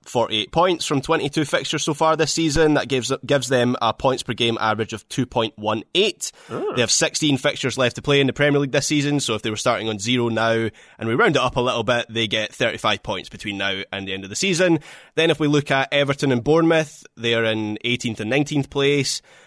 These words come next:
Speaker 1: Um, and then look at their points per game ratio. If they can continue at their current rate, they'll finish on thirty-one points,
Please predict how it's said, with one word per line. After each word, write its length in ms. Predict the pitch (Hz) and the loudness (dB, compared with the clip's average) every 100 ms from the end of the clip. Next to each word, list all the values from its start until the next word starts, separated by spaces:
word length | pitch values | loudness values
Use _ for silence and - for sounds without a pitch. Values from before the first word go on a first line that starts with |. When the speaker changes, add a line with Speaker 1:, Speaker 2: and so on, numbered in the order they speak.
| _ | _
Speaker 1:
Um, 400 | - 107 104 104 104 | -4 0 0 -2 -2
and 100 | 110 | -2
then 120 | 110 | -2
look 180 | 113 - | -4 -6
at 120 | 101 | -2
their 460 | 175 185 143 135 - _ _ _ - | 2 4 4 4 0 _ _ _ -2
points 380 | 139 135 135 - | 2 2 2 -2
per 180 | 131 | -2
game 440 | 123 127 127 127 117 | 2 4 4 2 0
ratio. 400 | 120 131 - 131 | 0 0 2 2
If 140 | 123 | 2
they 100 | - | 0
can 180 | 113 127 | -2 -2
continue 480 | - 139 123 160 156 | -2 -4 0 4 4
at 80 | 143 | 2
their 80 | 120 | -2
current 400 | - 175 160 123 | 0 2 2 2
rate, 240 | 131 127 | 0 0
they'll 160 | 120 117 | -2 0
finish 280 | 123 113 | 0 0
on 100 | 110 | -4
thirty-one 840 | 107 127 110 - 110 113 165 156 117 | -4 -2 -2 -4 -4 0 2 4 2
points, 580 | 98 98 127 - - | -2 -4 -4 -4 -8